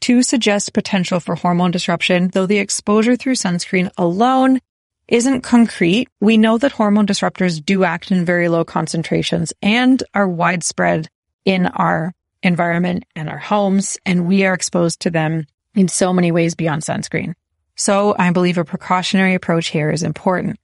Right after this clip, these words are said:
If you've been using a chemical sunscreen for years, please don't sweat about it. I only switched myself over in my late twenties, and that's not something that I'm stressing about. But going forward, for me,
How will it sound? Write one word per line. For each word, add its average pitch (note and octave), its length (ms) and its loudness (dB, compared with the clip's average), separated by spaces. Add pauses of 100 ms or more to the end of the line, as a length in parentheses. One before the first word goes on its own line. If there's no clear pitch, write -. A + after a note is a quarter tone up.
(380)
If G3 180 0
you've A3+ 160 4
been E4+ 80 2
using C#4 300 6
a A3+ 60 4
chemical F3+ 440 -2
sunscreen E3 580 -4
for E3 120 -2
years, G3 600 -2 (200)
please C4 280 2
don't E3 260 -4
sweat E3+ 280 0
about A3 260 2
it. A#3+ 320 2 (540)
I A3+ 160 2
only D4 240 4
switched - 460 -2
myself F#3 540 2
over E3 240 2
in D#3+ 100 0
my E3+ 140 0
late E3+ 260 0
twenties, - 580 -4 (120)
and F3 500 -2
that's F3+ 320 -2
not F#3+ 220 -2
something F3+ 420 -2
that E3 180 -2
I'm D#3 360 -4 (320)
stressing G3 500 -2
about. - 320 -6 (480)
But F#3+ 140 -2
going G#3 280 2
forward, C4+ 680 2 (320)
for G3+ 240 0
me, G3 520 4